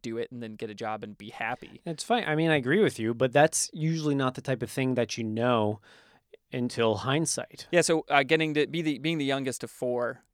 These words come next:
Speaker 1: and having, like, watching my siblings kinda go through that, uh, was really helpful to me because e-, even, like, by the time I got to the end of high school, I was like, "I'm definitely not going to university." Like, I knew that.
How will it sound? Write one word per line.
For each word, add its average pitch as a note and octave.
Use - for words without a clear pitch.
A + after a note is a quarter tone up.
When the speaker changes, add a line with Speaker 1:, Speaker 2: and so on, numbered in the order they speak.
Speaker 1:
and A#2+
having, B2+
like, B2+
watching C3
my B2
siblings C#3
kinda C3+
go C3+
through C#3+
that, C3+
uh, A#2
was A#2
really C3
helpful A#2
to -
me B2+
because -
e-, D3+
even, D3+
like, B2+
by B2+
the B2
time A#2+
I A#2+
got A#2
to A#2
the A2+
end A#2
of -
high A#2+
school, A#2
I A2
was A2+
like, A#2+
"I'm B2
definitely B2+
not A#2+
going B2
to A2+
university." A2+
Like, B2
I A#2
knew A#2
that. A2